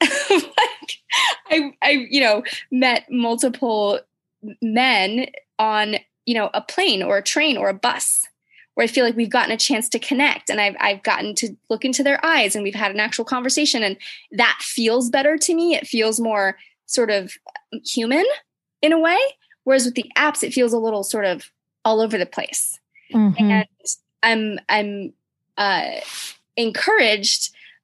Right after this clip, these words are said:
Speaker 1: uh, Bria, that you did meet, like, a dating partner. And I'm sorry about the breakup, but I'm wondering if you,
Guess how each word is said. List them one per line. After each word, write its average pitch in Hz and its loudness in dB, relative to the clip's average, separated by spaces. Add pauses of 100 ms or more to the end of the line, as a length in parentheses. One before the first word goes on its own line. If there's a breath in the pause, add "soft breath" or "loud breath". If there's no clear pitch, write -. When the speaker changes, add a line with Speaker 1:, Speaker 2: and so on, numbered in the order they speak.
(100)
Speaker 1:
uh, 220 4
Bria, 202 0
that 185 -2
you 214 -6
did 220 0
meet, 202 -2
like, 190 -2
a 208 -2
dating 180 -2
partner. 185 -2 (380 loud breath)
And 196 2
I'm 202 -2
sorry 202 2
about 196 0
the 196 -6
breakup, 202 0 (280 loud breath)
but 233 2
I'm 226 2
wondering 247 2
if 202 -2
you, 202 -2